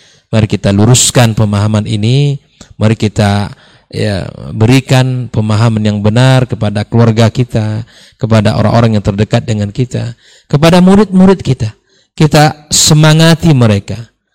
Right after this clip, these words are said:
untuk senantiasa, ya, belajar bahasa kitab sucinya. Dan alhamdulillah,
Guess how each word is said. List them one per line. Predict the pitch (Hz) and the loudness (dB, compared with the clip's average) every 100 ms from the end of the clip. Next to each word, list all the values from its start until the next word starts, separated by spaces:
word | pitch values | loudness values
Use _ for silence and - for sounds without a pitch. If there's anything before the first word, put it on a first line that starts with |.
| _ _ - | _ _ -2
untuk | 135 117 - 143 - - | 0 0 0 0 0 -6
senantiasa, | 120 117 107 135 143 - 196 226 202 _ _ _ | -2 -2 -2 2 2 2 -2 -4 -10 _ _ _
ya, | 135 160 - - | -2 0 -2 -12
belajar | - 123 117 101 98 123 120 117 _ _ _ | -6 0 2 2 2 0 0 -4 _ _ _
bahasa | 113 104 117 - 104 | -4 0 0 0 -4
kitab | - - - | -4 -8 -6
sucinya. | - - 120 117 120 139 _ _ _ _ | -8 -4 -4 -4 -6 -8 _ _ _ _
Dan | 135 131 | -2 0
alhamdulillah, | 135 - 135 117 117 151 208 | 0 -2 -2 2 2 2 0